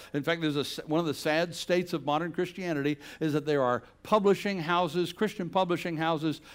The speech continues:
and Christian teachers and preachers on radio and online a-, and on T V and all kinds of places that they've built their entire ministry around telling you who's wrong in the body of Christ and why they're wrong. Can I tell you that the world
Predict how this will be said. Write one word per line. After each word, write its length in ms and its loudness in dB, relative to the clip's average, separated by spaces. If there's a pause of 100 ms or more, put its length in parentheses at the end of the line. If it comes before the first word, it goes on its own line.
and 320 0
Christian 380 0
teachers 420 0
and 120 -2
preachers 420 0
on 140 0
radio 600 2
and 100 2
online 680 0 (220)
a-, 40 0
and 320 0
on 160 -2
T 220 -2
V 280 2
and 80 4
all 100 2
kinds 280 0
of 120 -4
places 420 0 (180)
that 140 4
they've 200 2
built 200 6
their 180 4
entire 540 2
ministry 580 0 (160)
around 440 4
telling 280 4
you 220 2 (140)
who's 440 6
wrong 480 4
in 80 0
the 80 0
body 300 2
of 100 -4
Christ 340 -2
and 100 -4
why 160 0
they're 120 -2
wrong. 300 -6 (1500)
Can 120 0
I 100 0
tell 280 0
you 180 2
that 120 0
the 100 2
world 720 0